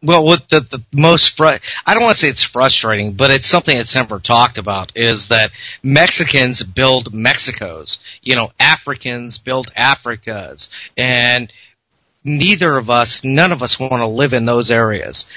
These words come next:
I mean, it just, it, it is what it is. But the, uh, <laughs> for lack of a better term, uh, the, the Jews have been pushing this agenda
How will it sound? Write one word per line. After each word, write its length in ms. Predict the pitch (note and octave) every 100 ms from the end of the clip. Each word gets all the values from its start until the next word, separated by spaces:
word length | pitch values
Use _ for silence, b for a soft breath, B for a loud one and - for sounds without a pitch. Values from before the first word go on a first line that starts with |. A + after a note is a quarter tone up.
| B
I 120 | -
mean, 260 | A2+ A2 A2+
it 240 | A#2+ A#2+
just, 240 | - C3 -
it, 160 | C3+ B2
it 200 | C3+ C3+
is 240 | D#3 C#3+
what 260 | A#2+ A#2 G#2+
it 100 | G#2
is. 400 | B2 A2+ D2+ - B B _
But 300 | C3 B2 A#2+ -
the, 680 | G#2 A#2+ A2+ A2+ A2 G#2+ G2+ _ _ B B B B B -
uh, 280 | A2 G2+
<laughs> 720 | G#2+ - B2 - - - C3+ -
for 200 | C3 B2
lack 360 | B2 C#3 -
of 120 | C#3+
a 60 | G#2+
better 180 | D#3+ C3+
term, 400 | - D#3 F#3+ C#3
uh, 180 | A#2+ A#2+ B B
the, 160 | C#3 C#3+
the 180 | A2+ D3
Jews 480 | A#2 D#3+ F3 D#3+
have 300 | C3+ B2+ B2 - B B -
been 240 | D#3 C3
pushing 520 | - - F#3+ - C3
this 200 | A2+ -
agenda 580 | A#2+ G2+ G#2+ G#2+ A2+ A#2